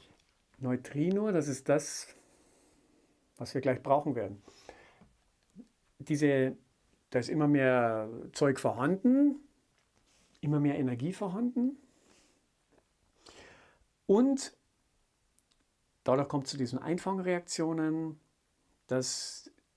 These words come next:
nimmt ein bisschen Energie weg. Zusätzlich haben Sie das große Problem, dass Kerne durch die harte Strahlung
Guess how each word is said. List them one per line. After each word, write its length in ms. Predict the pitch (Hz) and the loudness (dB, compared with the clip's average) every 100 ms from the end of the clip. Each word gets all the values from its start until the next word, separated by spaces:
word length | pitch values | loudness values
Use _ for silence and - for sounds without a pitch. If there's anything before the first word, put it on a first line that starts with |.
| _ | _
nimmt 320 | 160 165 170 | 0 0 0
ein 140 | 143 | -2
bisschen 300 | 135 147 147 | -4 -4 -4
Energie 440 | 143 127 117 135 170 | -2 -4 -4 -6 -2
weg. 360 | 196 262 - _ _ _ _ _ _ _ _ _ _ - - - - - _ _ _ _ _ _ _ | -2 -4 -18 _ _ _ _ _ _ _ _ _ _ -20 -20 -20 -20 -20 _ _ _ _ _ _ _
Zusätzlich 640 | - 208 202 220 226 180 | -2 0 2 2 0 0
haben 140 | 180 | 0
Sie 80 | 175 | 0
das 160 | 170 - | -2 0
große 280 | 185 196 | 0 0
Problem, 500 | 190 170 165 180 185 - _ - | 0 0 2 2 0 -6 _ -2
dass 380 | 143 139 - - _ | 0 0 -6 -12 _
Kerne 760 | - 143 151 170 185 180 180 180 _ | -4 2 4 4 2 4 2 0 _
durch 140 | - 147 | -4 -2
die 160 | 151 | -2
harte 280 | 107 147 165 | 0 0 0
Strahlung 840 | 143 - 127 117 175 196 202 196 | -4 -2 2 4 6 4 2 -2